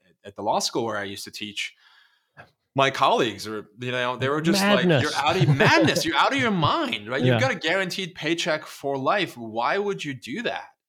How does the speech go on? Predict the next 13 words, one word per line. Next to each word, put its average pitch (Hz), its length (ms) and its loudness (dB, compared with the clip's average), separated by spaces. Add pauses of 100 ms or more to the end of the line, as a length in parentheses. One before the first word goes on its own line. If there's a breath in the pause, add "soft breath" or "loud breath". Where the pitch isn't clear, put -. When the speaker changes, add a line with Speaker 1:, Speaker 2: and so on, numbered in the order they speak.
(160)
Speaker 1:
Um, 110 460 -8 (140)
and 147 320 -2 (160)
to 147 140 -2
them, 180 260 0
it 143 120 -2
almost, 139 500 -4
to 127 80 -12
some 226 220 -2
of 170 140 -2
them 107 140 -8
at 92 180 -10
least, - 560 -14 (340)
um, 90 520 -8